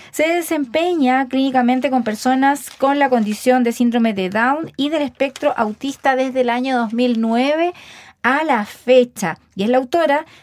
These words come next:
del libro Abriendo Caminos, herramienta para construir una odontología inclusiva. Además está el profesor Ignacio Camarda Rojas,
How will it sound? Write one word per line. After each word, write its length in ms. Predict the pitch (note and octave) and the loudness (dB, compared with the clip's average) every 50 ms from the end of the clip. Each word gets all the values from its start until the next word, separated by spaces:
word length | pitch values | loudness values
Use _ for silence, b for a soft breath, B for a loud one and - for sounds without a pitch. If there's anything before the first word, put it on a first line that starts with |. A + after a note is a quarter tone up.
| B | B
del 280 | - G#3+ A#3+ A#3 A#3 A#3 | 0 2 2 2 4 2
libro 340 | B3 B3+ B3+ B3+ C4 B3 - | 2 2 4 4 2 2 2
Abriendo 560 | - G#3 G3+ A3 B3 B3+ C4 C4+ C#4 C4+ C#4+ | 0 -2 0 0 2 2 2 2 2 2 2
Caminos, 560 | C#4+ B3 A3+ A3+ B3+ C4+ C4+ C#4 D4 C#4+ - - - | 2 2 2 2 2 0 0 -2 -2 -4 -6 -6 -4
herramienta 720 | A3 A3 G#3+ G#3 G#3+ A3+ A#3+ B3+ B3+ B3 - - C4+ C4 | -2 -2 0 0 2 2 2 2 0 -2 -4 -4 -4 -2
para 180 | B3 A#3 A3 G#3+ | -2 -2 -2 -2
construir 540 | - A3 A3 G#3+ - - G#3 A3+ C4 C4+ D#4 | -2 -2 -2 -2 -4 -4 -2 -2 -2 0 0
una 160 | E4 E4 D4+ | 0 0 0
odontología 520 | C4+ A#3+ A3+ G#3+ A3+ G#3+ G#3 - - A3 | 0 0 -2 -2 -4 -4 -4 -4 -4 -4
inclusiva. 680 | A3 G#3+ G#3 - F#3 F3+ - - F3 E3 D#3+ E3 E3 E3+ B B B B B B B B | -4 -4 -4 -6 -8 -8 -8 -6 -6 -6 -4 -4 -6 -6 B B B B B B B B
Además 560 | - A3+ A3 A3+ A3+ A#3+ D4 F#4+ G#4 - - - | -4 -2 0 0 2 2 0 0 -2 -6 -8 -6
está 420 | - A#3+ A#3+ - _ - C4 C#4 C4+ | -4 -4 -4 -4 _ -2 -2 -2 -2
el 300 | - A#3+ A#3+ B3 B3 B3 | 0 0 2 2 0 0
profesor 420 | - A#3 A3 - A3 - B3 A3+ | -2 -6 -6 -8 -6 -4 -4 -2
Ignacio 540 | A#3 A3+ A3 A3+ A#3+ - - B3+ B3 A#3+ A#3 | 0 0 0 0 0 0 0 2 2 2 2
Camarda 400 | - G#3+ G3+ G#3+ G#3+ G3+ G3 F#3+ | 0 -2 0 0 -2 0 -2 -2
Rojas, 540 | F#3+ A#3+ C#4 D#4 D#4 - - D#4 D#4+ - | 0 2 0 0 0 -2 -4 -4 -4 -6